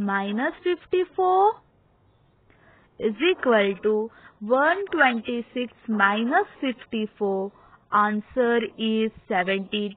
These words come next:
two। आरएचएस का आंसर सेवेंटी टू आया, same as हमने यहाँ कैलकुलेट किया एलएचएस। दोनों के आंसर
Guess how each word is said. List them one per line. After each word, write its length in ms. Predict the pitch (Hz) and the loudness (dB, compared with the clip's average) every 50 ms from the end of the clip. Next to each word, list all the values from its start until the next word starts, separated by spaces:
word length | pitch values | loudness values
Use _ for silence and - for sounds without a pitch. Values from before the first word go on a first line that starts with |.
| _ _ | _ _
two। 280 | 330 311 262 202 185 180 - _ - - - - - - - - - - - - - - _ - - _ _ _ _ _ _ _ - | -4 -2 -2 -2 -4 -6 -12 _ -20 -20 -20 -20 -20 -20 -20 -20 -20 -20 -20 -20 -20 -20 _ -20 -20 _ _ _ _ _ _ _ -2
आरएचएस 500 | - 226 226 269 349 392 - 403 381 - - - - | 0 0 2 2 0 0 0 -2 -2 -2 -4 -4 0
का 80 | 311 | 2
आंसर 540 | 285 254 226 208 202 202 - - 220 208 208 208 - | 4 4 2 0 -2 -6 -4 -2 0 0 0 -2 -2
सेवेंटी 460 | 233 196 196 208 208 202 196 226 214 196 - - | -4 -2 -2 -2 -4 -2 -2 -2 -2 -2 -4 -4
टू 220 | 311 339 370 381 381 | 0 2 4 6 6
आया, 440 | 320 247 208 196 185 180 185 185 190 190 202 - _ - - | 6 4 2 0 -2 -6 -8 -8 -8 -8 -10 -12 _ -10 -6
same 380 | 339 339 359 392 415 381 294 - - 196 | -4 -2 0 0 0 0 -2 -6 -8 -6
as 260 | 196 196 208 208 196 196 | -4 -4 -4 -6 -6 -10
हमने 280 | 202 214 208 208 220 233 | -10 -8 -6 -4 -2 -2
यहाँ 460 | 226 220 208 196 196 190 233 302 349 349 | -2 -2 -4 -6 -6 -4 0 0 0 0
कैलकुलेट 640 | - 302 220 208 202 - 220 208 190 190 190 - - - | 0 -2 -2 -2 -2 -4 -6 -4 -4 -6 -8 -10 -14 -14
किया 260 | 208 214 214 208 208 240 294 381 392 - - _ _ _ _ _ - - _ _ - 214 | -8 -6 -4 -2 2 2 2 2 0 -4 -14 _ _ _ _ _ -20 -20 _ _ 0 0
एलएचएस। 540 | 208 202 202 196 185 - - 180 - - - - _ _ _ _ _ - | 0 0 0 -4 -6 -6 -10 -10 -10 -12 -16 -20 _ _ _ _ _ -12
दोनों 440 | 196 196 247 262 269 262 330 370 415 403 - | -4 0 2 2 2 2 0 0 -2 0 0
के 140 | 392 392 381 | 2 2 2
आंसर 640 | 349 294 277 269 254 233 - - 277 277 294 330 | 2 2 2 2 0 -2 -4 -4 -2 2 2 2